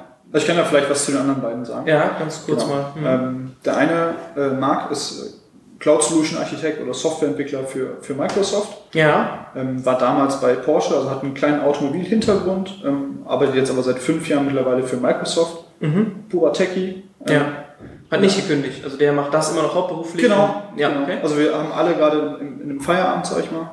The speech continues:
Speaker 1: wo wir
Speaker 2: Mhm.
Speaker 1: das betreiben.
Speaker 2: Mhm.
Speaker 1: Äh, der andere Kollege Max, ähm, hat bei B M W in der Forschung gearbeitet, äh, und promoviert jetzt gerade, äh, im Bereich künstliche Intelligenz und maschinelles Lernen,
Speaker 2: Mhm.
Speaker 1: hier an der Hochschule in Osnabrück.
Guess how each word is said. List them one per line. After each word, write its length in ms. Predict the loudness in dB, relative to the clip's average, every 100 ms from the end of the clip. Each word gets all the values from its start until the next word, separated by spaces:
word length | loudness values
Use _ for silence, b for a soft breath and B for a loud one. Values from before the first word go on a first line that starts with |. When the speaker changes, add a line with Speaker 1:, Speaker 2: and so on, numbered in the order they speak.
| -14 -2
Speaker 1:
wo 80 |
wir 60 | 2
Speaker 2:
Mhm. 20 |
Speaker 1:
das 120 | 4 2
betreiben. 420 | -2 -4 -4 -6 B B B -10 -2
Speaker 2:
Mhm. 60 | -2
Speaker 1:
Äh, 20 | 0
der 100 | 2
andere 220 | 2 0
Kollege 380 | -2 -2 2 2
Max, 600 | 2 2 0 -4 -8 -8 -2
ähm, 540 | 0 0 -2 -4 -10 -20 _ -6
hat 180 | -6 0
bei 120 | 2
B 160 | 4 4
M 180 | 4 4
W 180 | 4 4
in 120 | 2
der 120 | 2
Forschung 320 | 2 0 0
gearbeitet, 480 | -2 0 -2 -2 -4 -10 b b b b _
äh, 140 | 2 4
und 220 | 4 0
promoviert 420 | -2 2 2 4
jetzt 220 | 2 0
gerade, 1120 | -4 0 2 2 0 -2 -4 -2 0 0 -4 -6
äh, 20 |
im 120 | -6
Bereich 340 | -2 0 -2 -4
künstliche 380 | -4 -4 -4
Intelligenz 440 | -4 -4 0 0 0
und 80 | -4
maschinelles 460 | -4 -2 -2 0
Lernen, 320 | 2 2 0 -6 -2
Speaker 2:
Mhm. 220 | 4 4
Speaker 1:
hier 160 | 4 2
an 60 |
der 80 | 2
Hochschule 360 | 0 -2 2 2
in 80 | 2
Osnabrück. 500 | 0 -2 0 0